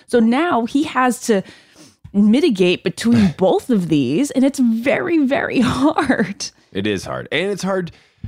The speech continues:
Speaker 2: you know, sometimes on this show, especially on a first date,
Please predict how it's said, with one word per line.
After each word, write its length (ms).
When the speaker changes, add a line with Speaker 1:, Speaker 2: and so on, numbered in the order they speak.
Speaker 2:
you 140
know, 140
sometimes 720
on 280
this 160
show, 480
especially 480
on 120
a 40
first 340
date, 380